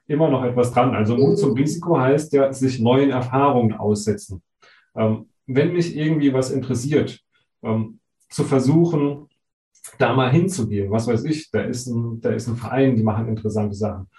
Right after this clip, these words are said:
Speaker 1: Oder es könnte ja auch so sein, so ein Klassiker ist vielleicht, wenn man jung ist, man hört oft von allen Seiten, „Ah, Kind, du musst, äh, B W L studieren, meinetwegen, weil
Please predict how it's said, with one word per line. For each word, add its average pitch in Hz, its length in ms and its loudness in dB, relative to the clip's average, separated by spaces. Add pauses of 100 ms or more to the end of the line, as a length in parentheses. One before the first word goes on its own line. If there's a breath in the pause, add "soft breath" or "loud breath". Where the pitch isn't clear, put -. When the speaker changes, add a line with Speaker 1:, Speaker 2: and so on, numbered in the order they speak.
(180 soft breath)
Speaker 1:
Oder 135 540 2
es 135 140 -6
könnte 135 220 2
ja 120 80 4
auch 120 80 2
so 131 160 2
sein, 120 200 2
so 113 80 2
ein 113 100 2
Klassiker 127 440 0
ist 127 140 -2
vielleicht, 120 280 0
wenn 113 100 2
man 110 160 2
jung 139 180 2
ist, 131 180 -4
man 110 200 0
hört 135 220 2
oft 131 240 -6
von 113 160 -4
allen 117 260 -2
Seiten, 120 400 0
„Ah, 135 260 0
Kind, 151 380 -2 (580 soft breath)
du 120 100 -4
musst, 151 520 2
äh, 131 340 2
B 131 140 6
W 120 80 4
L 110 160 4
studieren, 98 440 -2
meinetwegen, 104 580 -2
weil 139 520 4